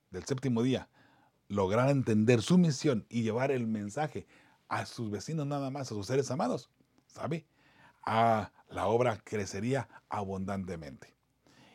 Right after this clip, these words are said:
Y no queremos que la obra crezca solamente por crecer en número,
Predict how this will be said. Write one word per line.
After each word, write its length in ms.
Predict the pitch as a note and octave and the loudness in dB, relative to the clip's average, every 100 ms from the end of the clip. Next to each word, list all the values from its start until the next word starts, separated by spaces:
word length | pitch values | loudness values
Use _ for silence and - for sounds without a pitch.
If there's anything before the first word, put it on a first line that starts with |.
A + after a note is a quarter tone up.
| _ | _
Y 120 | - C3 | -2 0
no 100 | E3+ | 0
queremos 300 | G3+ G3 F3+ | 2 2 4
que 80 | |
la 60 | D#3+ | 4
obra 300 | D3 D#3 C3+ | 6 4 2
crezca 440 | - C3+ B2+ - | 2 2 2 0
solamente 320 | B2+ B2+ B2 B2 | -2 -2 0 -2
por 140 | G#2+ | -4
crecer 360 | A2 G2 G#2 F#2 | -6 -6 -4 -4
en 160 | F2+ | 0
número, 520 | A2 G3 F3+ A2+ - | 4 4 4 0 -8